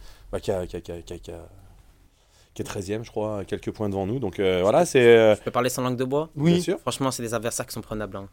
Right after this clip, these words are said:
Speaker 1: Bien sûr, il faut
Speaker 2: Honnêtement,
Speaker 1: neuf points, là, c'est ça ?
Speaker 2: Ouais, il nous faut les neuf points. Franchement, c'est pas, pour moi, c'est pas des équipes qui me
Speaker 3: Neuf points pour toi ?
Speaker 2: Non, bah, j'aimerais bien. <laughs>
Speaker 3: Oui.
Speaker 2: Mais c'est pas des équipes qui m'effraient. Donc, pour moi, ouais, il faut, il nous faut ces neuf points impérativement.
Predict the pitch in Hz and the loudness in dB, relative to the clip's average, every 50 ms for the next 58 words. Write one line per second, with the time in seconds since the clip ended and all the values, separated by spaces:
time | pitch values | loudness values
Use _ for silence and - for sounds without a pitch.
0 | _ _ 104 107 107 - 214 180 104 98 117 113 117 131 151 - - 233 226 208 | _ _ -2 -2 0 2 2 2 2 2 2 4 8 8 8 8 8 6 6 6
1 | 147 123 135 156 180 170 143 117 120 117 110 107 107 110 - - 117 110 117 117 | 6 4 2 -2 -2 -4 -2 -2 -2 -2 -2 -4 -6 -8 -6 -6 -4 -4 -4 -6
2 | - 120 110 104 - - 113 - 127 123 123 - - - - 127 123 120 - 123 | -6 -10 -10 -10 -10 -12 -12 -8 -6 -6 -6 -6 -6 -4 -2 -2 -2 -2 -2 -2
3 | 131 127 - 110 - 131 123 123 127 123 - - - 117 113 110 110 110 151 190 | -2 -2 -4 -4 -6 -6 -6 -6 -8 -8 -10 -12 -10 -8 -8 -6 -4 0 2 2
4 | 190 202 190 190 185 180 185 151 - 156 147 160 - _ _ - - 156 175 165 | 2 2 0 -2 0 0 -2 -4 -2 -2 -4 -4 -4 _ _ -2 6 8 8 8
5 | 143 123 131 - - 123 143 123 156 143 139 156 165 220 - - - - - - | 8 4 -2 -2 -2 -2 2 4 4 6 6 6 6 6 4 2 0 -4 -4 2
6 | 160 185 202 170 131 - - - - 127 - - 170 160 151 151 156 151 - 151 | 4 4 4 4 2 -4 -12 -16 -10 -6 0 2 4 4 4 4 2 2 0 -4
7 | - - 147 147 143 - - - 151 143 135 123 123 120 131 117 - 127 127 135 | -4 0 0 2 2 0 0 0 0 2 2 0 -4 -4 -6 -6 -6 -4 -2 -2
8 | 139 135 135 127 120 131 131 117 110 107 - - 139 127 120 117 113 - - 139 | 0 0 0 0 0 0 0 0 -2 -4 -6 -8 -8 -6 -6 -6 -6 -6 -6 -8
9 | - - 113 113 - - - 139 123 107 110 104 104 - - 117 131 131 110 | -6 -4 -6 -6 -6 -8 -8 -8 -8 -8 -10 -12 -14 -12 -10 -10 -10 -10 -10